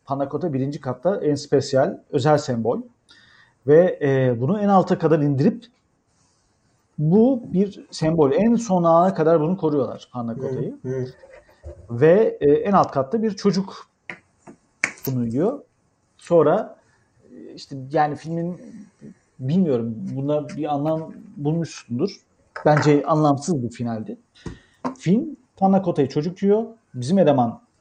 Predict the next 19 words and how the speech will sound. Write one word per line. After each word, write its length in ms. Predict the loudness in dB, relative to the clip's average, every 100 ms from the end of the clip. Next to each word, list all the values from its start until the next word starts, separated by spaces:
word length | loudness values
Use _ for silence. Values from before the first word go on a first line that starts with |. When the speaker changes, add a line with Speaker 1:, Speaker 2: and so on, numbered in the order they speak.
| _ _ -20
Speaker 1:
üç 180 | -12 -6
yüz 120 | -4
otuz 280 | -4 -4 -6
üçün 280 | -4 -2
altında 560 | -2 -2 -2 -4 -8 -6
karanlığa 680 | -2 0 0 2 4 6 4
iniyor. 500 | 2 2 2 2 0 -8 _ -6
Orada, 400 | -2 0 -2 -4 -18 -20 _ -8
e, 300 | -4 0 0
aydınlığı 600 | 2 2 2 2 2 2
görüyor 320 | 2 0 -4
bir 40 |
tarafta. 400 | -8 -12 -10 -8
Oranın 220 | -6 -4
aydınlığın 460 | -2 -2 -2 -4 -2
aydınlık 440 | -2 -4 -8 -6
olmadığı, 340 | -6 -6 -6 -8
karanlığın 680 | -4 -4 -2 -4 -4 -6 -16 _ -8
hali. 440 | 0 2 2 0